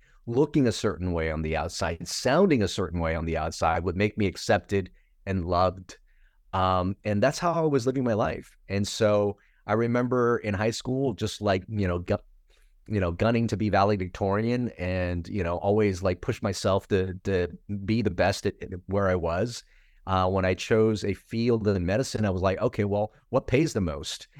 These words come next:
and what is the most high-tech field that's out there? Okay, interventional radiology." So I went and,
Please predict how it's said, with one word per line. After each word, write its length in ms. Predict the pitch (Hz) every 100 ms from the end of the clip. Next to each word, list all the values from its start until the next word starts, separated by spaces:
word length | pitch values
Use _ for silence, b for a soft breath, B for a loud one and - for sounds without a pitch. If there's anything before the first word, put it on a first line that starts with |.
| 131
and 220 | 104 104
what 240 | 104 117 117
is 140 | 110
the 80 | 110
most 240 | 113 113
high-tech 480 | - 117 110 127 -
field 220 | - 123 113
that's 160 | 98
out 240 | 110 151 -
there? 240 | 71 60 -
Okay, 440 | 143 135 180 165
interventional 520 | 123 139 135 156 160
radiology." 680 | 139 139 139 185 120 82 - _ _ _
So 320 | - 104 107
I 100 | 107
went 240 | 107 107 110
and, 180 | 107